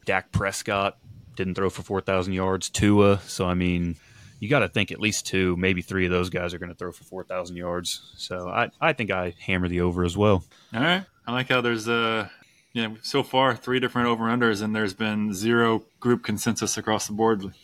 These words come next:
Speaker 2: I'm digging it. My number two is gonna be my Philadelphia Eagles went beast mode last year and had a historic year for sacks. They did finish at seventy, which is just shy of the all-time sack record.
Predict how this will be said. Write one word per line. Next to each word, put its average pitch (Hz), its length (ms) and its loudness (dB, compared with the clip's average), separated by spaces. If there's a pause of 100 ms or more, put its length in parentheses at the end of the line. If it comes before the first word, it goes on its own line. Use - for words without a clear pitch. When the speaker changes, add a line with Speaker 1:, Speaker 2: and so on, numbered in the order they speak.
Speaker 2:
I'm 101 140 -20 (100)
digging 110 300 2
it. 104 120 -6 (260)
My 135 920 2 (240)
number 131 460 2
two 113 640 4 (180)
is 113 160 -4
gonna 120 240 6
be 113 520 4 (400)
my 127 180 0
Philadelphia 127 520 -2
Eagles 113 600 -4 (360)
went 104 380 -4
beast 117 300 0
mode 98 200 -2
last 101 340 0
year 98 200 0
and 92 80 -4
had 104 140 -2
a - 20 -6
historic 113 540 0
year 113 160 0
for 98 140 -12
sacks. 117 500 -2
They 110 100 -4
did 101 300 -8
finish 120 280 -2
at 101 60 -12
seventy, 123 540 0
which 110 260 -6
is 92 140 -6
just 117 260 0
shy 110 300 0
of 104 80 -2
the 98 100 0
all-time 104 380 0
sack 104 320 -2
record. 123 360 -8